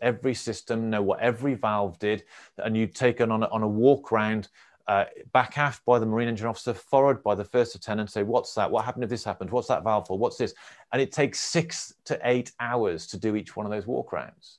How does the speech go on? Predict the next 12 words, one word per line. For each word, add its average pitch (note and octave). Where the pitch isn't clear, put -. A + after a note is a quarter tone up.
Took E3
me C3
eight B2+
weeks, -
'cause A2
the A#2+
only B2+
way A2
I A2+
could, A2
I A#2
could A#2